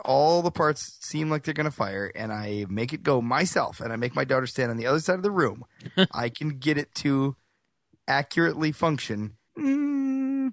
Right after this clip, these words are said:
Speaker 1: two times out of ten. And whenever she moves the mice around the board, she always sets off various parts. So it looks great. It doesn't function at all. So I jumped on Amazon and I read the reviews. And of course, you know, once I'd already purchased it.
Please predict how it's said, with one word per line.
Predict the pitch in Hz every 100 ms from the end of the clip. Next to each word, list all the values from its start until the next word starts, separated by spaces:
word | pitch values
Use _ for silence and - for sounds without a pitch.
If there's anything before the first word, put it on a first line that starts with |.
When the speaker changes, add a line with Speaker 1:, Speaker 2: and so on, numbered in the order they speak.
| -
Speaker 1:
two | - 247
times | 247 247 226
out | 240
of |
ten. | - 240 247 254 - _ -
And | 220 262 202 190
whenever | 170 180 185 175
she | -
moves | 208 202 175
the | 160
mice | 151 214 240 175
around | 156 143
the |
board, | 131 135 127 127 - _
she | - - 160
always | 156 151 147 131
sets | 139 123
off | 127 117 - _ _ _ _ _ _ -
various | 127 117 104 -
parts. | 110 - - - _ -
So | - 190
it | 180
looks | 185 214 247 302 185 - - -
great. | 147 156 101 - _
It | 151
doesn't | 160 160 151
function | 131 135 - 120
at |
all. | 104 104 - - -
So | -
I | 220
jumped | 254 277
on | 240
Amazon | 165 156 135 139 135 135
and | 127 127
I | 127
read | 143 143
the | 123
reviews. | 139 196 143 127 -
And | 139
of | 135
course, | 151 127 - -
you | 156
know, | 120
once | - 139 123
I'd | 113
already | 104 101
purchased | - 156 - -
it. | 71 -